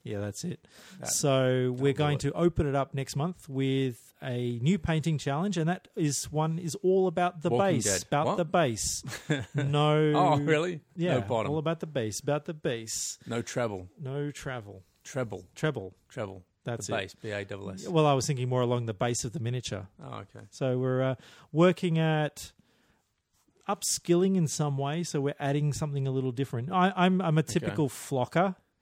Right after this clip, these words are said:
Speaker 1: So
Speaker 2: Yeah.
Speaker 1: I basically, I flock
Speaker 2: You're a
Speaker 1: bases, and that's
Speaker 2: real
Speaker 1: about
Speaker 2: motherflocker.
Speaker 1: it. So this
Speaker 2: Do you,
Speaker 1: time around, I'm gonna try and do
Speaker 2: do, are you
Speaker 1: something
Speaker 2: gonna
Speaker 1: else.
Speaker 2: add it to a, an already painted miniature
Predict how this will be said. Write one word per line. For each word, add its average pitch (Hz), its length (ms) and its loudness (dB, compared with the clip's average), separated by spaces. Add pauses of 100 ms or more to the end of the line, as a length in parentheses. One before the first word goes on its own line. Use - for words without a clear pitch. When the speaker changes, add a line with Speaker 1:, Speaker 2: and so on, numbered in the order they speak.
(300)
Speaker 1:
So 143 160 -4
Speaker 2:
Yeah. 135 140 -2
Speaker 1:
I 131 40 4
basically, 131 360 2
I 143 140 2
flock - 520 -4
Speaker 2:
You're 131 80 -2
a 123 40 0
Speaker 1:
bases, 113 280 -2
and 117 140 -4
that's 104 200 -2
Speaker 2:
real 107 80 0
Speaker 1:
about 117 200 2
Speaker 2:
motherflocker. 175 320 0
Speaker 1:
it. 98 80 -16 (300)
So 135 320 -2
this 165 180 0
Speaker 2:
Do 226 80 -2
you, 214 80 -6
Speaker 1:
time 120 200 -4
around, 110 180 -8
I'm 113 80 -8
gonna 113 160 -8
try 120 180 -10
and 113 160 -10
do 113 100 -2
Speaker 2:
do, - 40 -6
are 160 60 0
you 165 120 0
Speaker 1:
something - 20 -2
Speaker 2:
gonna 185 140 2
Speaker 1:
else. 170 80 -2
Speaker 2:
add 156 80 -2
it - 140 -8
to 143 200 -4
a, 120 220 -2 (180)
an 123 80 -4
already 131 300 -2
painted 107 340 -10
miniature 147 480 -6